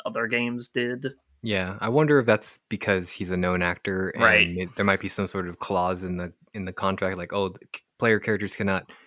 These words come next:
Speaker 2: go up and, like, murder them," <laughs> you know, for no reason.
Speaker 1: Right, it's like, uh, but yeah, so that's the thing, but, uh, the world is very good, the story is interesting. I,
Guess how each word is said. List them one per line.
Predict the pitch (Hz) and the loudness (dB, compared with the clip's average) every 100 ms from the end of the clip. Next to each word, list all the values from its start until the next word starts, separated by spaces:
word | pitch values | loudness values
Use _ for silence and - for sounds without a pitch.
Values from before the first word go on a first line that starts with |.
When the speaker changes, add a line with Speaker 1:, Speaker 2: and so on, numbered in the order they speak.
| _ _ - | _ _ 0
Speaker 2:
go | 107 98 | 4 6
up | 98 - | 4 2
and, | 95 | 0
like, | 87 - | -2 -2
murder | 92 92 | 0 0
them," | 90 87 87 87 _ | 0 0 -2 -4 _
<laughs> | _ - | _ -4
you | - | 2
know, | 113 - - | 4 2 -4
for | - 117 | 2 4
no | |
reason. | 98 98 98 113 117 - | 4 2 0 -2 -2 4
Speaker 1:
Right, | 107 104 - | 6 6 4
it's | - 113 104 | 4 4 4
like, | 117 110 104 - | 6 6 4 2
uh, | 120 - - - - - _ - | 2 0 -14 -20 -20 -20 _ -6
but | - | 0
yeah, | - 98 | 2 2
so | 110 117 - - | 4 0 0 -4
that's | - 160 165 | 4 4 4
the | 160 | 0
thing, | 165 165 | 2 4
but, | 135 123 - | 6 6 6
uh, | 120 117 113 - - | 6 6 2 -2 2
the | 127 | 2
world | 107 117 180 202 196 | 4 2 4 4 4
is | 185 | 0
very | - 175 170 | 4 4 4
good, | 160 | 0
the | 139 | 0
story | 139 190 156 | 2 4 4
is | |
interesting. | - 120 139 139 - 170 165 | 4 0 4 2 4 2 4
I, | 107 | 2